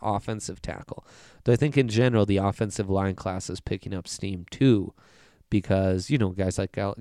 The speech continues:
Garrett Bradbury is, uh, raising his game, and Michael Diter's out there. Chris Lindstrom out of Boston College showed pretty nicely. Um,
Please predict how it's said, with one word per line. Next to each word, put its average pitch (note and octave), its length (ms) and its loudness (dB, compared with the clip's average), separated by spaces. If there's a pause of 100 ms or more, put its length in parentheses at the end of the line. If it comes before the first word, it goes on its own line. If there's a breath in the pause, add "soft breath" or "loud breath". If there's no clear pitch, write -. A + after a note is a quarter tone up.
(120)
Garrett G#2 300 0
Bradbury G2+ 640 2
is, F#2+ 280 -4
uh, - 380 -6
raising G2+ 360 -4
his G2 160 -4
game, G2 440 -4
and - 200 -16 (560 soft breath)
Michael G#2 260 0
Diter's A2 520 6
out G2 240 -2
there. F#2 240 -4
Chris - 280 0
Lindstrom C#3 540 4
out G2 140 0
of G2 80 -4
Boston A2 380 0
College A2+ 580 0 (460 soft breath)
showed A#2 520 4
pretty A#2 360 4
nicely. G2+ 760 -4 (400 soft breath)
Um, - 380 -8